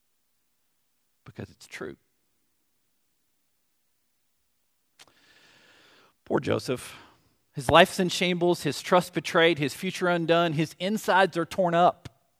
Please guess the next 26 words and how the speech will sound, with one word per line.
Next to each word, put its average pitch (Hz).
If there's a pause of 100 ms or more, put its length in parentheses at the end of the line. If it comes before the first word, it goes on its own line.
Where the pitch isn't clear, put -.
(1200)
He 202
isn't 247
responsible 208
for 180
Mary's 175
unplanned, 170
unforgivable, 156
indefensible, 160
inexcusable 160
pregnancy. 120
Yeah, 110
I 117
got 120
a 113
little 113
carried 117
away 110
on 104
Monday, 104
sorry. 113 (320)
Joseph's 240
personal 247
dreams 190 (1120)
have 139
been 156
shattered. -